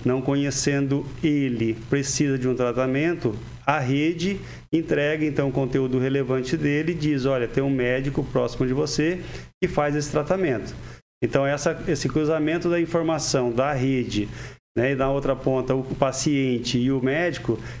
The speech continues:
que tá fazendo essa ligação hoje. Então, as pessoas estão conectadas o tempo todo, na sala de espera, dentro do carro, em casa, né? Pouco se conversa em família, cada um no seu canto. E aí as,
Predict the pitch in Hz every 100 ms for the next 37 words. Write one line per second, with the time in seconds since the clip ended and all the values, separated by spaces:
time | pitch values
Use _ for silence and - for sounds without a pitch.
0 | - 131 143 - 147 139 147 143 156 147
1 | 147 143 - 165 175 127 98 - - -
2 | _ _ _ - 143 - 147 170 156 -
3 | 151 131 131 127 127 120 113 139 180 180
4 | 131 127 131 123 120 117 120 143 143 135
5 | 123 127 117 107 110 - 131 143 139 123
6 | 113 123 120 107 - 117 135 139 135 131
7 | 135 123 123 - 139 131 - 120 135 139
8 | 131 131 139 139 - - - - 127 127
9 | 143 143 - 139 135 127 117 123 127 -
10 | 120 117 107 107 127 147 135 120 131 123
11 | 123 131 117 127 117 120 131 147 147 147
12 | - - - - 139 156 160 170 165